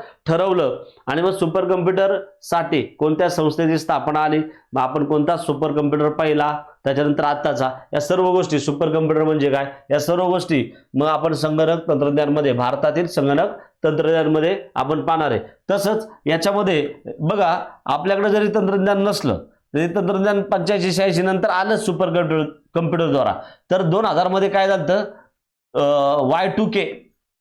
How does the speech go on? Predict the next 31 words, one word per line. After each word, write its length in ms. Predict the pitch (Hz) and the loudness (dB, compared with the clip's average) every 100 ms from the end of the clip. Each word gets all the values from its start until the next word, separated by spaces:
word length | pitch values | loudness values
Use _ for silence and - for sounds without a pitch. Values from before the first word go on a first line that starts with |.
| _ - 117 | _ -10 -2
जगाला 400 | 165 185 202 202 | 0 2 0 0
सगळ्यात 420 | 190 156 180 165 | -2 0 0 2
मोठी, 420 | 180 175 127 - - - 135 | 0 0 -2 -6 -18 -6 -2
जसं 500 | 196 202 202 151 160 147 | -2 0 0 0 0 -2
आता 220 | 156 180 | 0 0
आपण 240 | 170 190 | 0 0
जर 120 | 185 | 0
पाहिलं 320 | 185 196 170 156 | 0 0 0 0
करोनाचं 440 | 175 185 185 180 | 0 0 0 0
संकट 320 | 165 156 151 | 0 0 2
आलतं 240 | 143 123 98 - - | 0 -2 -6 -8 -10
आणि 160 | 123 151 | -2 -2
याच्यामध्ये 500 | 151 170 175 185 180 - - | 0 2 2 2 0 -8 -2
खूप 200 | 185 190 | 0 2
माणसांचं 460 | 190 170 165 165 | 0 0 0 2
निधन 240 | 180 180 156 | 2 2 2
झालं, 240 | 143 123 185 | 0 0 0
तसं 180 | 196 220 | 0 0
काही 180 | 220 | 0
संकट 340 | 185 202 190 190 | 0 0 2 2
आलं 180 | 185 185 | 2 2
नव्हतं. 320 | 175 117 - - - 139 | 0 -2 -6 -16 -8 -2
मात्र 440 | 170 190 220 226 | 0 0 0 0
जगात 400 | 143 131 175 208 | 0 0 0 -2
अख्खं 480 | 196 196 - 185 196 | -2 -4 0 0 0
सगळ्यात 360 | - 135 156 185 | -2 -2 0 0
मोठं 280 | 175 185 160 | 0 0 0
आर्थिक 440 | 156 180 - 208 | -2 -4 -4 -4
संकट 360 | - 143 135 127 | -2 0 0 0
आलं 140 | 120 | 0
होतं 200 | 117 | -2